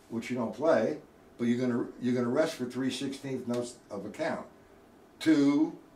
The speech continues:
E, and the. I go to three, it's an eighth note rest.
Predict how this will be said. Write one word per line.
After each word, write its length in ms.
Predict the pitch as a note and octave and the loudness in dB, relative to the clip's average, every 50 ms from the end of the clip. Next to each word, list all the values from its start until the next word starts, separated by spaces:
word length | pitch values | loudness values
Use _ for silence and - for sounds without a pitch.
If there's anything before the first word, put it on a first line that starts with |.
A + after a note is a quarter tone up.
| - - - - - | -20 -20 -20 -8 -2
E, 500 | B2 A#2 A2+ A2+ A2+ A#2+ A#2+ C#3 C#3+ C3 - - - - - - - - - - | 0 2 4 4 4 4 2 0 -2 -4 -8 -16 -20 -20 -20 -20 -20 -20 -12 -8
and 560 | A2+ A2 G#2+ G#2+ G#2 G#2 G2+ G2+ G2 G2 - - - - - - F2+ F#2+ G#2+ | -4 -4 -2 -2 -2 -2 -2 -2 -4 -4 -6 -8 -16 -20 -20 -16 -14 2 6
the. 300 | - - - - - - - - - - - - - - - - - - - - - - - - - - - | 6 6 6 6 2 -2 -10 -16 -20 -20 -20 -20 -20 -20 -20 -20 -20 -20 -20 -20 -20 -20 -20 -20 -20 -12 -8
I 80 | G#2+ A2 | -6 -2
go 180 | A#2+ A#2+ B2 | 0 2 2
to 60 | A#2 | 2
three, 560 | A#2 - - D#3 G#3 G#3+ F3+ C#3 A#2+ A#2 A#2 - - - - - - - - - | 0 -2 -4 2 6 8 8 8 6 4 2 -2 -8 -16 -20 -20 -20 -20 -12 -10
it's 200 | A2 G#2+ - B2 | -8 -6 -6 -6
an 120 | A#2 - - | -8 -6 -2
eighth 320 | - D#3+ F3 - - - D#3 | 0 0 0 0 -2 -4 0
note 240 | D#3 D3+ - D4+ - | 2 2 2 2 0
rest. 460 | - D4 B2+ - - - - - | 2 2 2 2 0 -4 -10 -16